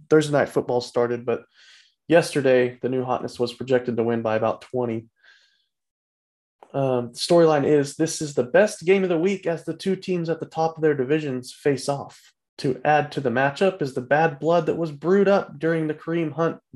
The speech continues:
trade back and forth. Can the new hotness stay undefeated against one of the top teams from the no-name division, or will Dilly Dilly make the hotness do the ice bucket challenge and hand them their first loss?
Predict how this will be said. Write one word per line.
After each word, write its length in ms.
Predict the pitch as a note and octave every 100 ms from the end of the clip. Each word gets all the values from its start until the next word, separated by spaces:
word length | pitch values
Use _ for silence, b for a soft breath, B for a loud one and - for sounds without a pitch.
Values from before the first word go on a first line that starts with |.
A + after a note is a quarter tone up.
| C#3
trade 440 | - E3+ D#3+ D3 C3+
back 240 | C3+ C#3+
and 160 | C3+ B2+
forth. 360 | E3 D#3 B2+ - _ _ b b b b b b b _ _
Can 260 | G#3+ A#3
the 60 | A3
new 160 | G#3 F3+
hotness 440 | G3 F#3+ D#3+ D#3+
stay 220 | - E3+
undefeated 600 | - F3 D#3+ - F#3+ E3+
against 380 | C3+ C3+ C3 -
one 140 | D3 C#3
of 80 |
the 60 | B2+
top 360 | - D#3+ - -
teams 400 | F#3 E3+ D#3+ C#3+
from 220 | D#3+ C#3+
the 60 |
no-name 400 | C#3 E3+ F#3 F#3
division, 580 | E3 D3 F#3+ A3 A#3 A#3 _ _ _ _
or 160 | D#3 D#3+
will 260 | C#3 B2 B2+
Dilly 280 | D#3 D3
Dilly 320 | B2+ D#3 F#3 D3
make 240 | C#3+ C#3+
the 80 | C3
hotness 720 | D3+ F#3 - D3+ C#3+ - - _ _ _
do 160 | D#3 E3
the 200 | C3+ -
ice 220 | E3 D#3+ -
bucket 360 | F3 E3 -
challenge 640 | - - A3+ F3 A2 A2 -
and 140 | B2
hand 280 | A#2+ D#3+ C#3+
them 200 | C#3+ D3+
their 140 | A2+
first 380 | G#2+ - D3+ -
loss? 640 | B2+ D3 - - - -